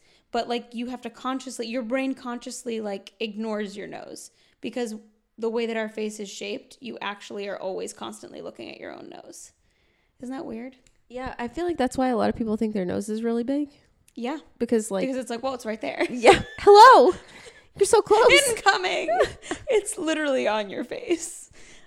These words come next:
Speaker 1: Um, but yeah. So, uh,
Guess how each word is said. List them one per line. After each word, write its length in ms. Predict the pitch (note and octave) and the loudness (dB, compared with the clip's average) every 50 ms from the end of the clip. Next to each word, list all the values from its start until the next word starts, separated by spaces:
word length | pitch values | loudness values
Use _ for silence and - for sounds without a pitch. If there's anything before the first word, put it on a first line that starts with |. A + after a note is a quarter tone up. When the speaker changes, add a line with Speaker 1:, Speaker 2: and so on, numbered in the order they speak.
| _ _ - | _ _ -8
Speaker 1:
Um, 480 | - B3+ C4 C4+ - C#4+ C#4 C#4+ C#4+ C#4+ _ _ _ _ _ _ _ _ _ _ _ | -6 -6 -6 -6 -8 -10 -10 -12 -12 -14 _ _ _ _ _ _ _ _ _ _ _
but 160 | - - - - | -8 -6 -4 -4
yeah. 340 | - - - - - C4 C4+ _ _ _ _ _ | -4 -6 -6 -8 -12 -16 -18 _ _ _ _ _
So, 520 | - - - D4 B3+ A#3+ A#3+ A#3 A#3 - - - | -14 -6 -4 -2 -2 0 0 -2 -4 -6 -8 -8
uh, 500 | - A3+ A3+ A3+ A3 A3+ A3+ A3+ A3+ A3+ | -6 -6 -4 -4 -4 -6 -8 -8 -10 -12